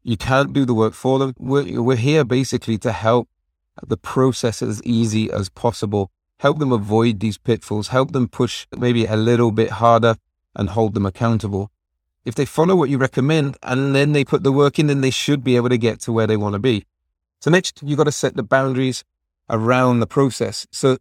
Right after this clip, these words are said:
this is so they know what is expected of them. Your client needs to know what they need to do.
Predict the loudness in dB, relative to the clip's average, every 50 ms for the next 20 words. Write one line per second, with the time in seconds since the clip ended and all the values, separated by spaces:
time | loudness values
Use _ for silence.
0 | _ _ -4 -4 -2 0 -2 -2 -4 -6 -12 -10 -6 -2 0 0 2 2 2 2
1 | 2 4 4 4 4 2 2 0 0 0 0 -2 -4 -6 -8 -8 -8 -8 -6 -4
2 | -4 -2 -2 -2 -2 -2 -2 -2 -2 -4 -6 _ _ _ _ _ _ _ _ _
3 | _ _ _ _ _ _ _ _ 0 2 2 2 2 0 0 4 4 4 4 2
4 | 0 0 0 0 0 -2 -4 -4 -2 0 2 4 4 2 2 0 -2 -2 -2 0
5 | 0 0 0 0 2 0 -2 -2 -4 -4 -2 -2 -2 -2 -2